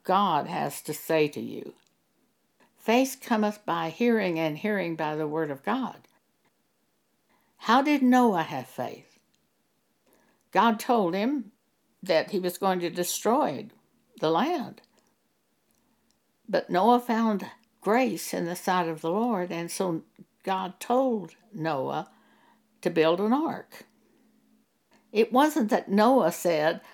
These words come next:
"I'm gonna build an ark so I can be saved when the destruction comes." God told him what to do,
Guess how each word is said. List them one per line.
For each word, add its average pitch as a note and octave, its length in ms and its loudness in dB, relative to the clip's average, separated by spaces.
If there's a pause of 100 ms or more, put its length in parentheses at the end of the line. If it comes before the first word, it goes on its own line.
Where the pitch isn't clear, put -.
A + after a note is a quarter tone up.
(120)
"I'm A3+ 160 2
gonna A3+ 200 6
build A3 280 4
an G3+ 140 -2
ark A3+ 340 0
so G3 200 -4
I F#3+ 140 -2
can G3 160 -2
be F#3 140 2
saved G3+ 640 2
when F#3+ 180 -2
the E3 100 4
destruction E3+ 720 -2
comes." - 560 -10 (1400)
God A#3 260 2
told C4 240 4
him G#3+ 160 0
what G#3+ 200 -2
to A#3 100 -2
do, A#3+ 400 -4